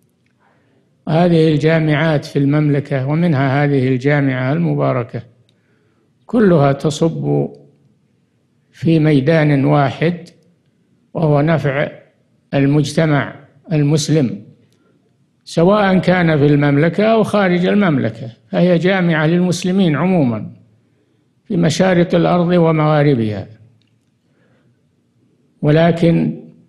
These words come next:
مقرها ومكانها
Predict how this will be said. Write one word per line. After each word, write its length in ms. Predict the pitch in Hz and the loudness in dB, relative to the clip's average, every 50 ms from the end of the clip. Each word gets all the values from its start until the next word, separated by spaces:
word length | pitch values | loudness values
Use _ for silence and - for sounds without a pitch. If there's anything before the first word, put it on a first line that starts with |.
| _ _ _ _ _ _ _ _ _ _ _ _ _ _ _ _ _ _ _ _ _ _ _ _ _ _ _ _ _ _ _ _ _ _ _ - | _ _ _ _ _ _ _ _ _ _ _ _ _ _ _ _ _ _ _ _ _ _ _ _ _ _ _ _ _ _ _ _ _ _ _ -2
مقرها 800 | 170 156 156 - 175 180 165 151 156 165 143 135 147 151 147 139 | -2 -2 0 0 0 0 2 2 2 2 2 4 2 2 2 2
ومكانها 1040 | 139 139 139 139 127 - - 180 180 175 175 165 156 151 151 160 156 151 156 - | 2 2 0 -2 -2 -2 0 0 2 2 2 2 2 2 2 0 0 -2 -4 -6